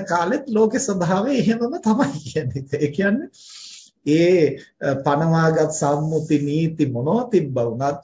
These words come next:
පුද්ගලයෙකුට ධනයෙන්, බලයෙන්, නිලයෙන්, හැකියාවන්ගෙන් ඒ යම් ආකාරයකින් යම් කිසි කෙනෙකුට බලවත් බවක් තියෙනවා.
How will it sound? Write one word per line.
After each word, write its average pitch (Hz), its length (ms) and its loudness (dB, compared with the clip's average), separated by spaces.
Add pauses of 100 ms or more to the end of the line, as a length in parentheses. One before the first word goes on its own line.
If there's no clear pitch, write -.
(240)
පුද්ගලයෙකුට 180 920 -2 (260)
ධනයෙන්, 156 560 -2 (160)
බලයෙන්, 156 520 -2 (160)
නිලයෙන්, 156 500 -2 (180)
හැකියාවන්ගෙන් 156 1000 -2 (320)
ඒ 151 160 2 (120)
යම් 135 180 -2 (120)
ආකාරයකින් 202 1000 0
යම් 165 280 -2
කිසි 202 260 -6
කෙනෙකුට 190 560 -4 (480)
බලවත් 175 560 4
බවක් 147 380 4
තියෙනවා. 101 380 -2